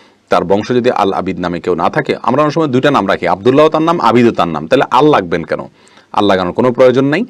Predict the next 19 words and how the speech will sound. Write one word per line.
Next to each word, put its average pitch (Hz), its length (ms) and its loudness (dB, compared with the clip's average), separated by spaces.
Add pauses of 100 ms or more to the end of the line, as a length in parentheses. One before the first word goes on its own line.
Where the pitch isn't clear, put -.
(520)
আর 85 580 0
দ্বিতীয়ত 104 380 0
হলো 131 180 2
একটা 117 140 -2
মানুষের 107 240 -2
দুইটা 101 180 -2
নামেরও 92 280 0
প্রয়োজন 80 340 -2
নাই, 67 160 -14 (760)
কিন্তু 151 200 2
যেভাবে 170 280 4
আছে 180 180 2
সেভাবে 151 260 4
রাখলেও 156 280 2
কোনো 101 160 0
অসুবিধা 80 280 -6
নাই 76 100 -8
ইনশাআল্লাহ 73 340 -10
বিদিনিল্লাহ। - 360 -16